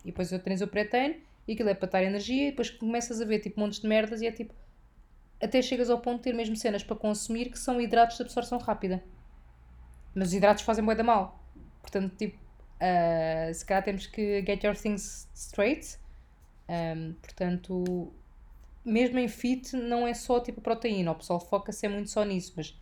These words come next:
há muita necessidade dos hidratos, porque efetivamente é o que dá energia. Eu posso, tipo, estar o dia inteiro sem comer, ah,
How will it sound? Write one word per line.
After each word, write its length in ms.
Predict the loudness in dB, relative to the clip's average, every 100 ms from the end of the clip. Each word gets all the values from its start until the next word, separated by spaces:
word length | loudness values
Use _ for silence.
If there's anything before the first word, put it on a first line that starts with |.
| -8 2
há 120 | 4
muita 260 | 4 4
necessidade 380 | 2 0 2 2
dos 100 | 2
hidratos, 340 | -2 2 0 0
porque 260 | -10 -8
efetivamente 500 | -6 -4 -2 -2 -2 -4
é 120 | 0 0
o 40 |
que 80 | 2
dá 100 | 2
energia. 480 | 2 0 0 -2 -4 -16 -20 -16 -6
Eu 100 | -2
posso, 220 | 2 0
tipo, 80 | 0
estar 160 | 0 0
o 40 |
dia 120 | 0
inteiro 220 | 2 0 0
sem 180 | -4
comer, 420 | -4 0 2 2 -4 -20 -20 -12
ah, 120 | -4